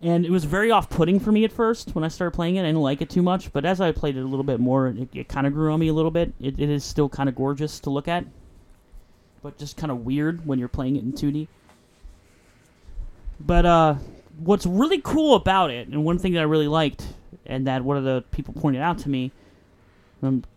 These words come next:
well, one of the P R guys pointed out to me, is that, uh, you have to, like, the game will put you in situations where you have to switch the weapon you're using,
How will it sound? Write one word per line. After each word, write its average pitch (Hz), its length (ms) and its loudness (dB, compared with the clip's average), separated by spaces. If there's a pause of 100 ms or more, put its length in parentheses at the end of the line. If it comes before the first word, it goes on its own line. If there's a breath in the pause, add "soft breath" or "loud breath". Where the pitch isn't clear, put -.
(380)
well, 127 160 -4
one 123 80 -2
of 120 40 -2
the 120 60 -8
P 147 180 -2
R 135 120 -2
guys 117 260 -8
pointed 131 240 -2
out 127 160 -4
to - 100 -6
me, 120 160 -2
is 120 140 -6
that, 127 160 -4
uh, 127 300 -2 (380)
you 165 160 0
have 208 320 0
to, 277 100 -2
like, 226 340 -2 (160)
the 165 120 -4
game 220 140 4
will 285 80 6
put 240 180 2
you 247 80 6
in 208 60 4
situations 175 560 -6
where 147 80 -2
you 143 60 0
have 151 100 -4
to 156 60 -12
switch - 340 -4
the 147 80 -4
weapon 131 280 0
you're 156 100 4
using, 165 420 4